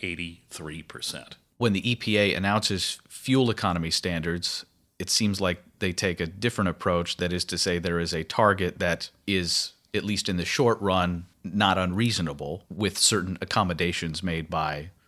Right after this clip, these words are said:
Speaker 2: uh, autom-, automobile manufacturers. Is anyone offering a plan to suggest how this gets done?
Speaker 1: There are corporate fuel economy provisions in the cap and trade legislation that was passed by the House of Representatives. Uh,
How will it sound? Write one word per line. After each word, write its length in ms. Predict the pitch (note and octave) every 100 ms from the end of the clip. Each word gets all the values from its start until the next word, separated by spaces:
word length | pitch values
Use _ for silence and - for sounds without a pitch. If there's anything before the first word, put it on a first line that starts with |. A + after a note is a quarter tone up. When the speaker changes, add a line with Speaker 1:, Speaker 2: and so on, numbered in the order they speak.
| _ -
Speaker 2:
uh, 280 | D#2+ C#2
autom-, 320 | - E2+ E2 E2
automobile 440 | F2 F2 D#2 E2+
manufacturers. 880 | D#2+ D2+ D2 D#2+ D2 - D2 E2+ - -
Is 120 | A2+
anyone 340 | C3 C3 A2
offering 400 | F#2+ G2+ G2+ G2
a 80 | F2
plan 400 | - G#2+ G2+ G2
to 360 | F#2+ F#2 E2+ D#2+
suggest 500 | - F2+ E2+ F#2+ F2+
how 220 | - F#2+
this 200 | E2+ D#2+
gets 200 | - D2+
done? 280 | D#2+ G2 F2+ - -
Speaker 1:
There 200 | G#2+ A#2
are 160 | G#2
corporate 540 | F#2 - A#2 - - -
fuel 500 | - - - A2 F#2+
economy 440 | - F#2 F2+ F2+
provisions 600 | E2+ E2+ E2+ F#2+ - E2
in 240 | - A2 F#2+
the 60 |
cap 320 | - F#2+ F2
and 80 | E2+
trade 300 | - F2 F2+
legislation 640 | E2+ D#2 E2 - D#2+ - D#2+
that 120 | A#1+
was 120 | D2+
passed 380 | - E2 E2 -
by 100 | D#2+
the 100 | D#2
House 280 | E2 D#2+ -
of 100 | D#2+
Representatives. 720 | D2 - - D#2+ C#2 C2+ C2+ - _ _ _ _ _ _ _
Uh, 360 | E2 E2 D#2